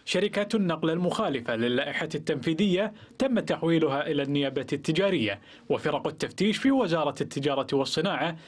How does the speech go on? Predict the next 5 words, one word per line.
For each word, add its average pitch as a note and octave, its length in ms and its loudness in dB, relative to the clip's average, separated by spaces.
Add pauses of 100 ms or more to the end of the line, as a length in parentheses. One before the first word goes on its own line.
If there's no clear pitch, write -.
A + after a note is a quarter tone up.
(180)
منتشرة G3+ 760 2 (240)
في A#3+ 160 2
جميع D#3+ 440 0
مناطق B2 520 -2
الكويت. A#2 680 0